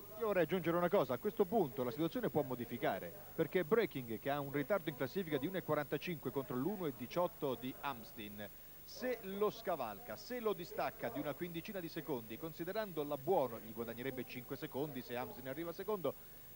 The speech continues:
però a questo punto Breking forse sta intravedendo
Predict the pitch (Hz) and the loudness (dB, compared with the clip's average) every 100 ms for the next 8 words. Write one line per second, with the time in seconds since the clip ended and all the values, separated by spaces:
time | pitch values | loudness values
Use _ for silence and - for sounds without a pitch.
0 | - 240 196 - 226 - 226 240 185 117 | 0 6 6 4 0 2 2 4 2 2
1 | 127 123 - 170 226 214 175 156 135 185 | 0 0 0 0 0 2 -2 0 -2 2
2 | 196 - 131 - 143 143 139 139 143 165 | 0 0 -8 -4 -4 -4 -4 -2 0 -2
3 | 147 139 | -2 -4